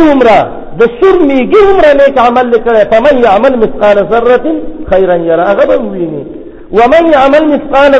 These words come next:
ذرة شرا یره." او که د ذرې عمره بد عمل دې کړی، هغه به وویني. او سورت حاقه کې دي، آه، سورت فرقان کې، چې دا وخت د انسان به د خپلو لاسونو دا غوښې خوري، چې دا څه لوبه جوړه کړه، دا څه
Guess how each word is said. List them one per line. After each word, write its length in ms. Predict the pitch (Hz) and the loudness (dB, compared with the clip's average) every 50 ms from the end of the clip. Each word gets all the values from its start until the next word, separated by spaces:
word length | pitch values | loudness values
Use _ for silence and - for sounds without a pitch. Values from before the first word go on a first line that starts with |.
| 208 294 | 2 2
ذرة 340 | 330 330 320 294 277 - 285 262 240 - - | 2 4 4 2 2 0 -2 -4 -4 -2 -2
شرا 260 | 262 247 240 247 240 | -2 -2 0 0 0
یره." 360 | 240 233 233 214 202 202 185 156 - - - - - - | 0 2 2 2 2 2 2 0 -2 -6 -10 -10 -4 -2
او 60 | 185 202 | -2 0
که 100 | - 247 | 0 0
د 80 | 214 233 208 190 | -2 -2 -2 0
ذرې 300 | 254 262 254 269 330 381 381 370 | 0 0 2 2 2 2 2 2
عمره 180 | 330 285 262 | 2 2 2
بد 220 | 247 285 294 294 285 | 2 2 0 2 2
عمل 300 | 254 247 247 262 262 247 | 0 0 0 0 -2 -2
دې 100 | 233 220 - | -2 -2 0
کړی، 140 | - 254 240 208 | 0 0 2 2
هغه 140 | 190 - 196 | 2 0 0
به 120 | 214 254 247 | 0 0 0
وویني. 440 | 214 175 170 160 156 147 135 123 107 104 104 101 98 - - - - - - - - - - - - - - - - - - - - - - - - - | 0 -2 -4 -6 -6 -8 -10 -10 -12 -14 -16 -16 -18 -18 -18 -20 -20 -20 -20 -20 -20 -20 -20 -20 -20 -20 -20 -20 -20 -20 -20 -20 -20 -20 -18 -10 -6 -6
او 60 | 147 - - | -4 -4 -2
سورت 300 | 254 277 269 262 262 247 | 0 0 2 2 2 0
حاقه 360 | 180 220 233 226 226 269 277 | 2 2 0 0 2 0 0
کې 180 | 269 - 262 247 233 | 0 0 -2 -2 0
دي، 120 | 269 262 196 135 - - - - - - - - - | 0 0 0 -2 -6 -10 -14 -16 -18 -20 -16 -4 0
آه، 260 | 156 175 190 208 214 220 - - | 2 2 4 4 2 0 0 0
سورت 260 | - 302 294 277 277 254 - - | 0 2 2 2 2 0 0 0
فرقان 380 | 226 220 - - 254 262 262 254 - 233 | -2 -2 0 0 0 2 0 0 0 0
کې، 120 | 220 180 151 - - - - - - | 0 0 0 -2 -8 -12 -14 -10 -4
چې 80 | - 262 - | -2 0 2
دا 80 | 339 349 359 349 | 4 4 4 4
وخت 160 | 349 339 - 320 302 | 2 2 0 0 2
د 40 | 302 | 4
انسان 460 | 285 269 269 269 269 - 294 302 320 330 | 4 2 2 0 0 0 2 2 2 4
به 80 | 320 311 | 2 2
د 200 | 285 277 254 269 262 - | 2 2 2 2 0 -2
خپلو 220 | - - 330 302 320 | -2 -2 0 0 0
لاسونو 480 | 302 277 269 262 247 269 - 330 330 320 | 2 2 2 2 2 0 -2 -2 -2 0
دا 160 | 320 294 269 254 202 - | 2 2 2 2 2 2
غوښې 280 | 453 - - - 415 - - | 0 2 2 2 2 2 2
خوري، 260 | 262 285 262 226 175 139 - - - - - - - - - - - - | 0 0 0 -2 -4 -6 -10 -14 -16 -18 -18 -20 -20 -20 -20 -16 -12 -10
چې 40 | - | -4
دا 120 | 208 220 208 | -2 -2 -2
څه 160 | - - 294 | -2 -2 0
لوبه 260 | 269 247 233 220 226 | 0 0 0 0 0
جوړه 240 | 220 196 208 208 196 | -2 -2 -2 -2 -2
کړه، 140 | - - 202 220 | -4 -4 -4 -4
دا 40 | 269 | -4
څه 140 | 269 - | -4 -4